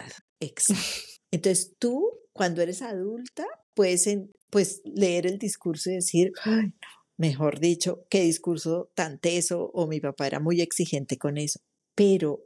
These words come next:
Speaker 2: en tu ambiente emocional te queda la sensación de no merecimiento, te queda la sensación de no aprecio. Y como uno se relaciona con uno desde ese discurso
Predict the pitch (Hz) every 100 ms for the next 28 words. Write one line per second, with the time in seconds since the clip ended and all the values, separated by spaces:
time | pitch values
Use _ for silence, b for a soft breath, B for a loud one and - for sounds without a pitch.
0 | - 185 156 - 160 147 143 170 180 160
1 | 175 196 208 - 175 147 147 175 302 -
2 | _ _ 185 170 - - 208 208 220 226
3 | - 190 175 147 - 175 196 294 - 156
4 | 151 143 147 151 151 139 131 - - -
5 | - 180 185 175 190 202 190 175 160 190
6 | 208 208 - 180 160 151 - 156 143 -
7 | - - _ _ 202 202 202 170 165 160
8 | 170 180 202 220 214 196 185 170 143 -
9 | 180 170 156 165 156 151 - 160 165 -
10 | - 175 160 147 - 143 147